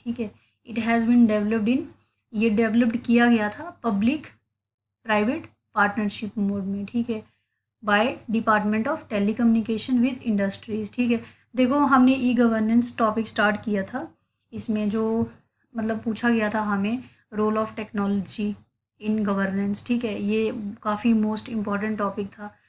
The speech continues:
तो इसकी जितनी भी schemes थी मैंने आपको बताई, इसमें से भी जो भी मतलब ई गवर्नेंस की होंगी तो हो सकता है exam में आए, इसलिए मैंने एक series start किया जिसमें दो तीन videos और होंगी और हम इसको यहाँ पे complete करेंगे और उसके बाद हम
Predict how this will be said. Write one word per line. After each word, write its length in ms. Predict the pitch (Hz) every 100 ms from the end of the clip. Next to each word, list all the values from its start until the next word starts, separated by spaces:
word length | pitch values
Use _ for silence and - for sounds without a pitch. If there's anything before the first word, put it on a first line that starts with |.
| _ -
तो 40 |
इसकी 260 | 254 254 269
जितनी 360 | 247 247 262 262
भी 120 | 269
schemes 480 | - 233 226 226 -
थी 120 | 220
मैंने 220 | 220 220 226
आपको 340 | 214 202 214
बताई, 400 | 202 202 202 202
इसमें 380 | 214 214 - 220
से 180 | 220 220
भी 140 | 233
जो 200 | 214 208
भी 220 | 214 233 - - _ _ _
मतलब 320 | 214 220 220 -
ई 80 | 233
गवर्नेंस 520 | 214 220 208 202 208
की 120 | - 233
होंगी 320 | 214 208 214
तो 140 | 277 277 - _ _ -
हो 100 | 269
सकता 300 | 277 240 262
है 60 |
exam 300 | 233 226 214
में 160 | 214 220
आए, 180 | 208 226
इसलिए 400 | 240 240 226 240
मैंने 260 | 220 208
एक 220 | 220 214 208
series 400 | - 208 214 214
start 280 | 226 202
किया 220 | 196 220 233
जिसमें 460 | 254 - 247 254 - _ _ _
दो 160 | 220 226
तीन 220 | 254 254
videos 340 | 240 240 247 247
और 260 | 226 226
होंगी 320 | 220 208 208
और 80 | 277
हम 280 | 254 226 214
इसको 280 | 208 - 214
यहाँ 300 | 208 190 196
पे 140 | 220 220
complete 420 | 208 196 202 202
करेंगे 380 | 220 214 208 247
और 100 | 269
उसके 280 | 226 - 208
बाद 200 | 220 214
हम 280 | 220 226